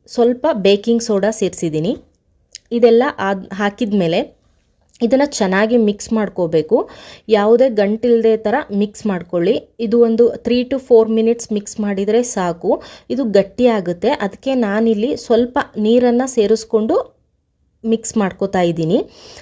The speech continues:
ಸ್ವಲ್ಪ ನೀರು ಸೇರಿಸ್ಬೇಕು, ತುಂಬಾನೂ ನೀರು ಸೇರಿಸ್ಬೇಡಿ, ಯಾಕಂದ್ರೆ ನಾವು ಸಕ್ಕರೆ ಹಾಕಿರೋದ್ರಿಂದ ಸಕ್ಕರೆನೂ ನೀರು ಬಿಡುತ್ತೆ.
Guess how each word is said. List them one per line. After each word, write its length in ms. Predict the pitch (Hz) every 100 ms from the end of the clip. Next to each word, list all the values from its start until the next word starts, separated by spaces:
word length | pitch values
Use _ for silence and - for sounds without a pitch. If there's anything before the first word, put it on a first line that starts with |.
| -
ಸ್ವಲ್ಪ 380 | - 262 302 285 208
ನೀರು 340 | 226 233 240
ಸೇರಿಸ್ಬೇಕು, 600 | - 208 208 - 190 254
ತುಂಬಾನೂ 480 | 254 226 214 240 262
ನೀರು 240 | 233 220
ಸೇರಿಸ್ಬೇಡಿ, 560 | - 196 202 - - 196
ಯಾಕಂದ್ರೆ 380 | 226 220 214 226
ನಾವು 160 | 214
ಸಕ್ಕರೆ 380 | 208 - - 233
ಹಾಕಿರೋದ್ರಿಂದ 720 | 226 208 220 202 190 185 185
ಸಕ್ಕರೆನೂ 560 | 233 196 - 202 220 233
ನೀರು 260 | 202 214
ಬಿಡುತ್ತೆ. 460 | 190 185 175 -